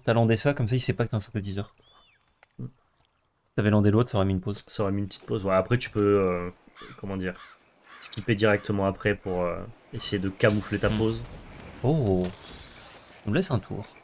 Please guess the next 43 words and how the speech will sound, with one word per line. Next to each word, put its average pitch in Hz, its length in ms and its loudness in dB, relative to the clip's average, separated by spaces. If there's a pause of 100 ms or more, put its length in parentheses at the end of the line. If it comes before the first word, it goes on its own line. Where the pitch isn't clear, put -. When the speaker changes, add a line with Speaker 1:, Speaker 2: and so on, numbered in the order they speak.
Speaker 2:
Ok. - 180 -18 (840)
Speaker 1:
Donc - 120 -12
on 113 60 -2
va 95 60 -6
faire - 180 -12 (160)
synthétiseur. 127 840 0 (2000)
Parce - 360 -20
que - 60 -10
Saïli, 104 480 -2
ah, 196 80 -4
quoi 208 140 -8
que - 60 -6
Saïli, 170 260 -2
ça - 120 -2
met 107 80 0
un 107 40 -4
petit - 180 -8
token, 220 400 -4
c'est - 80 -10
pas 233 80 -2
dégueu, 156 280 2
hein. 196 80 -2 (2000)
Speaker 2:
Saïli, 113 240 0
c'est 110 140 2
le 101 60 0
moment, 139 280 2
je 147 40 2
Speaker 1:
Attends, 156 140 0
Speaker 2:
pense. - 140 -6
Speaker 1:
avant 120 120 0
de 117 40 2
demander, 104 240 0 (260)
est-ce 101 160 -6
qu'on 127 120 -2
joue 123 100 -6
Saïli ? 101 300 0 (200)
Speaker 2:
Ouais. 98 160 -2 (260)
Speaker 1:
Parce - 140 -4
que 110 80 0
sinon, 131 180 2
tu - 100 -2
peux 110 100 -2
synthétiseur. 123 800 2